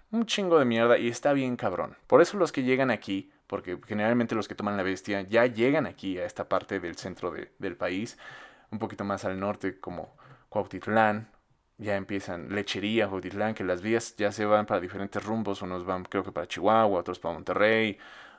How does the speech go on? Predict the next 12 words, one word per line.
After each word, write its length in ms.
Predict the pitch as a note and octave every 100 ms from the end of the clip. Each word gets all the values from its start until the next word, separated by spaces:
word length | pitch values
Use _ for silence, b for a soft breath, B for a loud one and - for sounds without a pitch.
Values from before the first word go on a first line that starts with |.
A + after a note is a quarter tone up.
| -
otros 280 | G2 F#2+ -
para 160 | F2+
Sonora, 540 | - F2+ A#2 A#2+ A2 G2
algo 180 | G2
así. 400 | G2 - G#2+ A2 b b b b b b b b _ _ _ _
O 100 | C3
sea, 140 | B2+ B2+
todavía 180 | F#3
les 140 | G#3+ -
falta 260 | D#3 D3+
un 320 | F#3 F#3+ C3+ A#2
vergo. 540 | A#2+ A#2+ G#2+ -